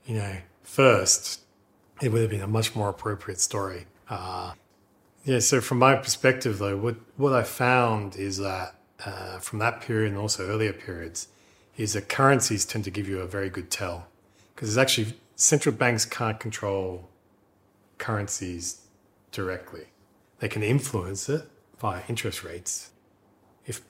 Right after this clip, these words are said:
people think things are bad, you know, uh, you know, they're gonna, they're gonna come back.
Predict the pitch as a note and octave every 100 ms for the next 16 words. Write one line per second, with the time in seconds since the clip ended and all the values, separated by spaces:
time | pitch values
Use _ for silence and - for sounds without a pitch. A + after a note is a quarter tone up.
0 | _ - C#3+ - A2+ G#2+ G#2 _ _ _
1 | _ _ _ _ _ _ - - A2+ G#2
2 | A#2 A2 G#2+ F2+ F2+ A2 C#3+ D3+ - _
3 | - A2+ F#2+ F#2 F#2+ - _ _ _ _
4 | _ _ - F#2+ F2+ F2+ F2 F2+ - _
5 | _ _ _ A2 F#2 F#2 F#2+ A2+ G2+ F#2+
6 | F#2+ - G2 F#2 F#2 - F#2+ F#2+ F#2+ -